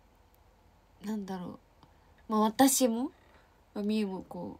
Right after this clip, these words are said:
う、いろんなメンバーも不安とか、まあ、大変なこととかあるんですけれども、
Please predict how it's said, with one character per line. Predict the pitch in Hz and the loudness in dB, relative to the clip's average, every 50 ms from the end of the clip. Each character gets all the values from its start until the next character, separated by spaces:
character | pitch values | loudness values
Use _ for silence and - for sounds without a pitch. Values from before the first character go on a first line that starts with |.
| _ _ - | _ _ -6
う、 | 220 | -4
い | 208 | -2
ろ | 208 | -2
ん | 208 208 | 0 0
な | 214 208 | 0 0
メ | 214 220 | 0 0
ン | 208 202 | 0 0
バ | 202 202 202 | 0 -2 -2
ー | |
も | 196 214 | -2 -4
不 | - - 220 220 | -4 -2 0 0
安 | 226 226 233 240 | 0 0 -2 -6
と | - - 269 | -6 -4 -6
か、 | 262 - - 233 240 247 240 208 175 - - - - - - - - - - - _ _ _ _ | -4 2 6 8 8 8 8 6 4 -2 -8 -16 -20 -20 -20 -20 -20 -20 -20 -20 _ _ _ _
ま | - 208 | -14 -12
あ、 | |
大 | - - 220 220 | -8 -6 -4 -4
変 | 226 214 | -4 -4
な | 214 214 | -6 -6
こ | 208 - 214 | -8 -8 -8
と | - 220 | -8 -8
と | 226 220 | -8 -10
か | - - - - - | -12 -12 -10 -6 -2
あ | - 214 | -2 0
る | 220 214 202 | 0 0 -2
ん | 196 190 | -2 -4
で | 190 196 | -8 -8
す | - - - | -10 -10 -8
け | - 196 | -8 -6
れ | 196 185 | -6 -6
ど | 190 | -8
も、 | 185 185 185 180 190 - | -8 -10 -10 -10 -10 -12